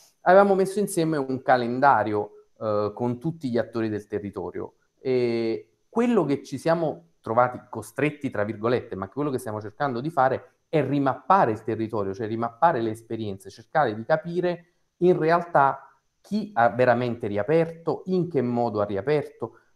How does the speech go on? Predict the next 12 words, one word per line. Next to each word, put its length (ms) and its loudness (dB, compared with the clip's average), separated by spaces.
Ehm, 540 0
i 100 -2
tour 160 4
esperienziali, 760 0
eh, 760 -6
sono 340 0
ripartiti, 720 -2
ma 100 0
ovviamente 460 -2
sono 160 -6
stati 260 -6
rimodulati. 800 0